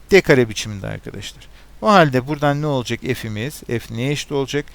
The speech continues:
Bir bölü dört K Q kare bölü D kareymiş. Bu bizim F'imiz arkadaşlar. F'i ne yapmış olduk biz burada?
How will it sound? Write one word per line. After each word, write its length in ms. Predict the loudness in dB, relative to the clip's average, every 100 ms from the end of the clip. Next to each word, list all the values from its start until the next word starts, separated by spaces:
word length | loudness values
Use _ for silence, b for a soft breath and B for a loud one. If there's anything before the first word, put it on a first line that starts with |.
| b b -6
Bir 220 | 2 4 4
bölü 280 | -2 -2
dört 300 | -2 -4 -4
K 340 | 0 2 2 -2 -10 -20 -14
Q 160 | -10
kare 320 | 2 4 4 0
bölü 300 | -2 -2 -4 -12 -20 -20 -4 0
D 80 |
kareymiş. 500 | 0 -2 -4 -10 -14 -10
Bu 120 | -4
bizim 280 | -4 0 -2
F'imiz 280 | -2 -6 -4
arkadaşlar. 560 | -6 -6 -12 -8 -4
F'i 140 | -2 4
ne 40 |
yapmış 320 | 6 6 0
olduk 220 | -4 -4 -6
biz 180 | -8 -6
burada? 320 | 0 4 4